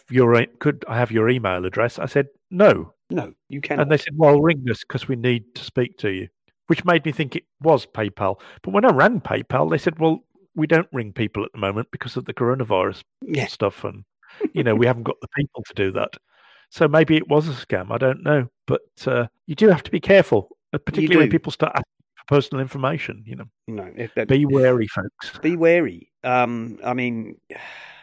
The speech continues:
Speaker 2: I think I mentioned it. I might have mentioned it last week. You know, uh,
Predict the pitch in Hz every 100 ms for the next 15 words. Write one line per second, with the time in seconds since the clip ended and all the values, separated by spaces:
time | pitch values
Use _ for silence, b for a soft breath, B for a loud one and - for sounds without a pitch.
0 | B _ _ _ 107 - 113 107 107 113
1 | 107 113 117 117 107 107 117 107 120 117
2 | 147 - 101 - 107 92 -